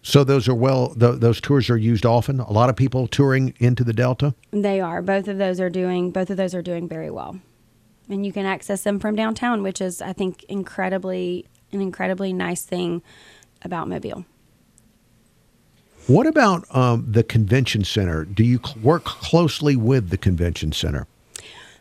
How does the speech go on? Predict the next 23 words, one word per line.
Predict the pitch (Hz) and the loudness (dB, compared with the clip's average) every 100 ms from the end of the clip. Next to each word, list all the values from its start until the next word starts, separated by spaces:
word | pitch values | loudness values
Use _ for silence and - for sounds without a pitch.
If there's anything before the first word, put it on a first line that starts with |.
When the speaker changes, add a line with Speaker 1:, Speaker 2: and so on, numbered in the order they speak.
| _ | _
Speaker 2:
<clears throat> | 277 302 247 208 208 | 0 0 0 -4 -12
We | 220 254 311 | -10 -4 -2
do, | 247 294 349 254 196 - | -2 0 2 2 0 -2
and | 226 220 | -2 -4
we | 220 | -4
actually, | - 247 294 - 254 226 208 202 | -4 -4 -4 -4 -2 0 -2 -4
so | 220 214 | -4 -4
we | 214 294 | 0 -2
share, | 311 - 226 220 214 202 196 - | -2 -4 -2 0 0 0 -4 -6
you | 208 | -6
know, | 190 | -2
we're, | 214 214 196 - | 0 0 0 0
our | 226 | 2
offices, | 220 196 196 - 190 | 2 0 -6 -8 -8
Visit | 196 202 | -6 -6
Mobile | 196 190 185 | -6 -4 -2
offices | - 175 185 175 180 175 | -2 -2 -4 -6 -6 -6
are | 170 | -8
actually | 170 185 - | -6 -8 -2
in | 208 196 | -2 -2
the | |
convention | 180 185 170 175 175 | -4 -6 -6 -6 -6
center. | 175 185 | -4 -4